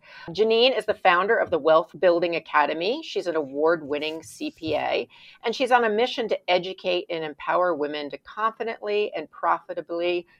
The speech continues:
grow their wealth through financial feminism, which is financial equality for all. Again, she just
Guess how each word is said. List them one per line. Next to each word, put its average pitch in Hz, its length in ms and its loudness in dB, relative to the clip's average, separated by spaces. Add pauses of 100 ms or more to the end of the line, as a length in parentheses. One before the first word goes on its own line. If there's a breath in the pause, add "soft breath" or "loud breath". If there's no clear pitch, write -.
(180)
grow 170 360 4
their 170 200 4
wealth 143 380 0 (160)
through 156 220 -4 (220)
financial 180 840 -2 (140)
feminism, 147 600 -2 (480 soft breath)
which 156 260 -2
is 151 300 0 (260)
financial 175 760 -2 (220)
equality 160 760 2
for - 380 -8
all. - 440 -2 (440 soft breath)
Again, 180 500 4
she 214 140 -6
just 185 240 0